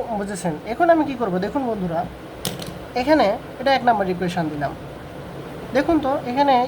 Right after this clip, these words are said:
ইউ ক্যাপ আর এ কে ব্র্যাকেট, এর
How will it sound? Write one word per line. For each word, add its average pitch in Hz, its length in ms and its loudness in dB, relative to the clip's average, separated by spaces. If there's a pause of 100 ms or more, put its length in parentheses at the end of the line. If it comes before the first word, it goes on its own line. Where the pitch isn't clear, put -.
ইউ 302 240 2
ক্যাপ 214 300 4 (1400)
আর 190 160 6 (160)
এ 247 200 0 (100)
কে 269 140 4 (1300)
ব্র্যাকেট, 185 560 0
এর 277 120 4